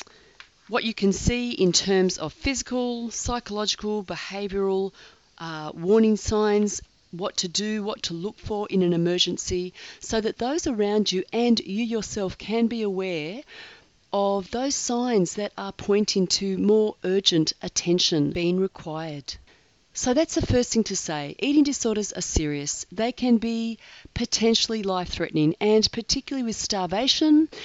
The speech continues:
malnutrition, there are serious consequences. I want to say that first up, and yet what I really want to talk about is how to cope with weight restoration, because when you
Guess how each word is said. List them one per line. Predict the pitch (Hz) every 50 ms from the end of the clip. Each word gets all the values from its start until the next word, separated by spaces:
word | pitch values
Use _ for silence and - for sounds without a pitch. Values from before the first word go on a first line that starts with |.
| - - - - -
malnutrition, | 190 185 175 175 165 160 - - - 247 233 - - 247 233 233 - -
there | 180 196 196 208 - -
are | 180 170 170 165 165 165 170 170 _ -
serious | - - - - 165 156 151 147 -
consequences. | - - 147 143 - - - - - 143 143 147 - 143 139 - - - - _ _ _ _ _ _ _ _ _ _ _ - -
I |
want | 208 233 285
to | 349 -
say | - - 359 349
that | - 302 - -
first | - - - 247 233 220 - - - -
up, | - 214 185 151 165 - - - _ _ _ _ _ _ _ _ _ _ _ _ _ -
and | 208 208 214
yet | 226 226 202 - _ _ - -
what | 185 208 220
I | 220
really | 202 190 226 285 349
want | 330 262 202 165
to | - -
talk | 170 160 -
about | 160 147 151 143 143 151 208 311 _ _ _ _ _ _ _ _ _ _ -
is | - 196 196 196 202 98 95 90 - - - - _ _ _ _ _ _ _ _ _ _ _ _ _ _ _ -
how | - 214 262
to | 254
cope | 214 - - - 233 285 254 156 - - - - _ -
with | - 196 196 -
weight | - 175 165 165 -
restoration, | 156 165 160 - - - 160 165 165 165 - - - 151 143 139 - _ _ - - - - - -
because | - 226 - - - 214 233 226 226 226 220 - - -
when | - 180 202 240 269 285
you | 311 320 320 311